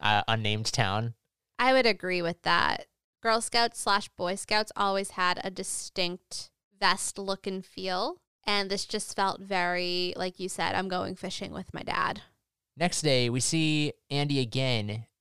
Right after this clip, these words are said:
Speaker 1: and still brunette, but the hair has been done a little bit differently.
Speaker 2: Yes, we have a classic Lizzie McGuire hair,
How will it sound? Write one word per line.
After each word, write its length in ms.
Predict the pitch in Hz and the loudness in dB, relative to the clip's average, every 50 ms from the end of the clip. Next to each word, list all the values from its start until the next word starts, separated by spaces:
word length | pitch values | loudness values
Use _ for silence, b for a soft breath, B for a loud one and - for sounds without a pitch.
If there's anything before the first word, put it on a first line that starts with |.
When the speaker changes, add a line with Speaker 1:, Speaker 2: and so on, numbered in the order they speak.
| _ _ - | _ _ -6
Speaker 1:
and 480 | 123 127 123 120 120 120 120 117 117 - - | -2 0 0 2 2 2 0 0 -4 -6 -4
still 300 | - - - - 190 202 | -4 0 2 4 4 4
brunette, 480 | 202 233 226 202 170 151 139 139 - - _ _ _ _ _ - 120 - | 4 2 2 2 2 2 2 0 -2 -6 _ _ _ _ _ -16 -2 4
but 320 | 143 147 151 151 - - _ _ _ _ _ | 6 6 6 6 4 0 _ _ _ _ _
the 120 | - 139 143 | -2 -2 -2
hair 640 | 139 - 175 180 190 175 139 117 113 117 120 135 131 - | 0 2 2 4 6 6 6 6 6 4 4 0 -2 -4
has 300 | - 131 135 131 117 123 | 0 0 2 2 2 0
been 220 | 127 131 127 135 131 | 0 0 0 0 0
done 260 | 123 131 127 127 127 | 2 2 2 2 2
a 60 | 123 | 0
little 220 | 123 127 131 131 | 0 2 2 2
bit 140 | 131 135 127 | 2 0 0
differently. 580 | - 170 170 - 135 - 95 92 90 95 110 - _ _ _ _ _ _ _ | -2 -4 -4 -4 -6 -4 -4 -4 -4 -4 -6 -10 _ _ _ _ _ _ _
Speaker 2:
Yes, 320 | - 302 302 277 - - | 2 4 4 4 2 -2
we 100 | - 269 | -2 -2
have 380 | 262 240 269 262 254 254 226 - - _ _ - | 0 2 2 4 4 2 0 -4 -10 _ _ -2
a 180 | 226 220 214 214 | 0 0 0 0
classic 480 | - - 294 269 285 - - 330 320 - | 2 2 4 4 4 2 0 -2 -2 0
Lizzie 260 | 247 233 226 240 240 233 | 0 0 0 0 -2 -2
McGuire 460 | 233 220 208 202 202 196 196 190 196 | 0 2 4 6 6 6 6 4 2
hair, 640 | 185 202 190 190 190 190 190 190 190 190 190 - | 0 -2 0 2 2 4 4 4 4 4 2 2